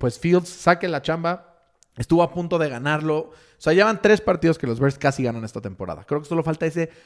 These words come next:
pasito como para que entren en la mezcla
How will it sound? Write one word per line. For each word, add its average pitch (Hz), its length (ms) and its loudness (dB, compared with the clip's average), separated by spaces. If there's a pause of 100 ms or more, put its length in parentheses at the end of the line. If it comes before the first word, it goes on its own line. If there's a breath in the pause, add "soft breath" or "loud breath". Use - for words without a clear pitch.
(200 soft breath)
pasito 180 640 0 (180 loud breath)
como 139 160 -6
para 143 180 2
que 185 80 -4
entren 202 200 -6
en 165 100 -4
la 143 80 -4
mezcla 180 500 -6